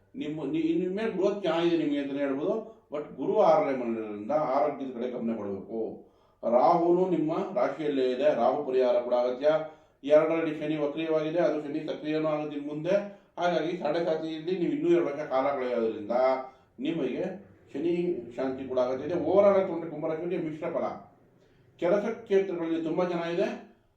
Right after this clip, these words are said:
ಆರೋಗ್ಯದಲ್ಲಿ ಗಮನ ಕೊಡಬೇಕು. ನೋಡಿ, ಭಾಗ್ಯದಲ್ಲಿ ಶುಕ್ರ ಸ್ವಸ್ಥಾನದಲ್ಲಿದೆ, so ಹಾಗಾಗಿ ನಿಮಗೆ, ಆ, ಶುಕ್ರನ ಬಲನೂ ಚೆನ್ನಾಗಿದೆ, ಹಾಗಾಗಿ ಚಿಂತೆ ಮಾಡೋಂಥ ಅವಶ್ಯಕತೆ ಇಲ್ಲ. Overall ಆಗಿ ತಗೊಂಡ್ರೆ ಕುಂಭರಾಶಿಯವರಿಗೆ ಮಿಶ್ರ ಫಲ, ಅದು ಚೆನ್ನಾಗಿದೆ ಅಂತ ಹೇಳ್ಬೋದು, ಒಳ್ಳೆಯದಾಗಲಿ.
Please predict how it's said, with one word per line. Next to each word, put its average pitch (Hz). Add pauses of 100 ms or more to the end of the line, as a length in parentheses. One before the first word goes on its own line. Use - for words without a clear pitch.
(120)
ಆರೋಗ್ಯದಲ್ಲಿ 156
ಗಮನ 156
ಕೊಡಬೇಕು. 165
ನೋಡಿ, 175
ಭಾಗ್ಯದಲ್ಲಿ 170
ಶುಕ್ರ 151
ಸ್ವಸ್ಥಾನದಲ್ಲಿದೆ, 151 (400)
so -
ಹಾಗಾಗಿ 170
ನಿಮಗೆ, 151
ಆ, -
ಶುಕ್ರನ 180
ಬಲನೂ 170
ಚೆನ್ನಾಗಿದೆ, 156 (360)
ಹಾಗಾಗಿ 165
ಚಿಂತೆ 156
ಮಾಡೋಂಥ 156
ಅವಶ್ಯಕತೆ 147
ಇಲ್ಲ. 156
Overall 170
ಆಗಿ 165
ತಗೊಂಡ್ರೆ 175
ಕುಂಭರಾಶಿಯವರಿಗೆ 139
ಮಿಶ್ರ 143
ಫಲ, 175
ಅದು 185
ಚೆನ್ನಾಗಿದೆ 180
ಅಂತ 165
ಹೇಳ್ಬೋದು, 147
ಒಳ್ಳೆಯದಾಗಲಿ. 107